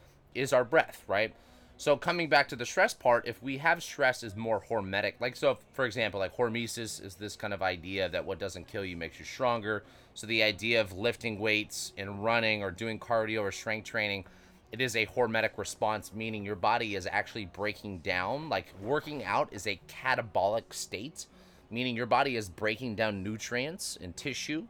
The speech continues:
in order for your body to fuel that whatever endeavor you're doing. Now, catabolism is normal in a workout. Stress is normal in a workout. But our goal when we talk about muscle growth and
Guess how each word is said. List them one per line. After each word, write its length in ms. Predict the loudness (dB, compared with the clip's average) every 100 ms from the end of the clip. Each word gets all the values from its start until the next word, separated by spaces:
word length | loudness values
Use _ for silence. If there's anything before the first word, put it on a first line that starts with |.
| -6
in 140 | -2
order 180 | 0 -2
for 120 | -4
your 80 | 0
body 260 | 0 0 -4
to 140 | -12
fuel 440 | -14 -10 -6 -4 -2
that 180 | -2 -4
whatever 360 | -6 -4 -4 -6
endeavor 320 | -2 -4 -4
you're 140 | -8
doing. 400 | -8 -8 -6 -8 -12 -20 -20 -20 -20 -14 4
Now, 400 | 6 6 4 0 -12 2
catabolism 600 | 4 4 0 -2 -2 -4
is 140 | -4
normal 320 | -2 -2 -2
in 60 | -2
a 20 |
workout. 400 | -2 -2 -2 -2
Stress 400 | -4 -2 -2 -4
is 120 | -6
normal 300 | -2 0 0
in 60 | -2
a 20 |
workout. 380 | -4 -4 -6 -8 -12 -2
But 220 | 4 4 4
our 140 | 0
goal 420 | 2 4 6 6
when 80 | 4
we 100 | -2
talk 240 | -2 -2 0
about 260 | -2 -2
muscle 360 | -2 -4 -2 -6 4
growth 460 | 8 8 8 2
and 160 | -4